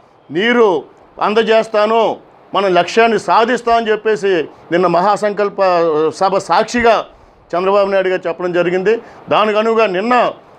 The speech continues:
మహాసంకల్ప దినం, దినం రోజునే అక్కడ కాపర్ డ్యామ్కి శంకుస్థాపన చేసి వచ్చాడు ఆయన అక్కడికి పోలవరంలో. పోలవరంలో చేసి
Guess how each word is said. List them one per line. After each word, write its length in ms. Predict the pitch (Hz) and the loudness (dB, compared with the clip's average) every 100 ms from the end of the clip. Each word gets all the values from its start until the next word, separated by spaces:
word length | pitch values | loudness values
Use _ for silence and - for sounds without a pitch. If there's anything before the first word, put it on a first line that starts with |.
| - 151 | -8 0
మహాసంకల్ప 640 | 196 226 220 226 226 202 | 2 2 -2 -2 -2 -2
దినం, 300 | 208 226 180 | -2 -2 0
దినం 220 | 196 233 | 2 2
రోజునే 440 | 240 240 226 190 147 - _ - | 4 2 2 -2 -2 -12 _ -8
అక్కడ 180 | 165 190 | -4 -2
కాపర్ 360 | 180 196 208 | 0 0 2
డ్యామ్కి 280 | 202 208 190 | 0 0 -2
శంకుస్థాపన 580 | 180 185 190 202 185 185 | -6 -6 -4 -2 -2 0
చేసి 140 | 175 | -2
వచ్చాడు 260 | 165 160 147 | -2 -2 -4
ఆయన 120 | 120 | -4
అక్కడికి 260 | 92 - - - - - - - - - - - - | -6 -10 -20 -20 -20 -20 -20 -20 -20 -20 -20 -20 -4
పోలవరంలో. 480 | 165 196 196 175 135 | 0 2 2 2 -4
పోలవరంలో 500 | - 160 202 208 214 208 | -4 -2 0 0 0 0
చేసి 400 | 185 233 277 285 | 2 2 2 -4